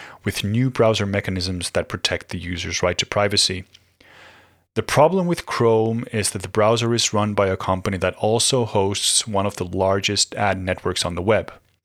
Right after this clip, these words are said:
There's so much vested interest in keeping the functionality of third-party cookies alive that any submission from the Privacy Sandbox team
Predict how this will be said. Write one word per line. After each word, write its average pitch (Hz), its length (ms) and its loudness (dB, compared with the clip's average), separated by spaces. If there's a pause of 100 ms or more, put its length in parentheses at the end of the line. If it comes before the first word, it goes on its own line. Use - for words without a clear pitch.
(420)
There's 104 240 4
so 135 280 4
much 147 260 0
vested 113 460 0
interest 98 360 -2
in 92 100 -4
keeping 113 380 -2
the 98 80 -2
functionality 101 680 0
of 92 100 -2
third-party 98 440 0
cookies 92 320 -4
alive 104 500 2 (380)
that - 240 -2
any 135 240 2
submission 104 560 2
from 95 220 -4
the 92 60 -6
Privacy 92 420 0
Sandbox 90 440 0
team 87 400 -4